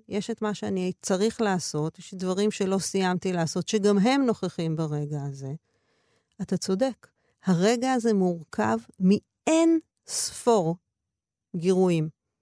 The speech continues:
וכשאנחנו אומרים להיות עם הרגע הזה באופן מלא, יש הבנה ברורה, לא נוכל להיות עם כל מה שמרכיב את הרגע הזה.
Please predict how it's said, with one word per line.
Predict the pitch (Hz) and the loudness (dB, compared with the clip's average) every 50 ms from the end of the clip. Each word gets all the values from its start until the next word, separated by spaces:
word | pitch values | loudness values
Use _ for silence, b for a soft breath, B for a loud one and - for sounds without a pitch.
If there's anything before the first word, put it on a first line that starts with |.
| _ _ - | _ _ -8
וכשאנחנו | 180 - - 196 185 185 185 - - 196 | -6 -4 -2 0 0 0 0 0 0 0
אומרים | 196 196 233 269 285 277 | 2 2 2 2 2 2
להיות | 247 233 214 208 202 202 208 233 254 262 - - | 2 2 2 0 0 0 2 2 0 0 -2 -2
עם | 269 254 233 | -2 0 0
הרגע | 208 190 185 202 220 220 208 226 226 202 | 0 2 2 2 2 2 2 0 0 0
הזה | 185 180 165 175 208 214 | 0 -2 -2 0 -2 0
באופן | 202 190 190 196 208 - - 226 220 202 185 | 0 0 0 0 -2 -2 -2 0 0 2 2
מלא, | 175 175 175 185 202 220 233 - _ _ _ _ _ _ _ _ _ _ _ _ - | 2 2 2 2 2 0 -2 -4 _ _ _ _ _ _ _ _ _ _ _ _ 0
יש | 202 220 208 - | 0 0 0 0
הבנה | 285 262 214 196 180 180 196 240 | -4 -2 0 0 2 2 2 2
ברורה, | 233 190 170 165 165 165 208 214 196 - _ _ | 0 0 0 0 0 2 0 0 0 -4 _ _
לא | 175 180 180 180 180 | 2 2 4 4 4
נוכל | 233 269 - - 302 | 2 0 -2 -2 -2
להיות | 285 247 214 208 190 - | 2 2 2 2 2 2
עם | 214 202 180 - | 0 0 0 -2
כל | - - 254 240 233 220 | 2 4 6 6 8 6
מה | 202 180 | 6 4
שמרכיב | 165 - 185 175 165 165 160 - 214 196 175 | 2 2 0 2 2 2 2 2 0 0 0
את | 175 - - | 0 0 0
הרגע | 165 160 175 196 202 185 165 156 | 0 0 0 0 0 0 0 0
הזה. | 151 143 147 | -2 -2 -4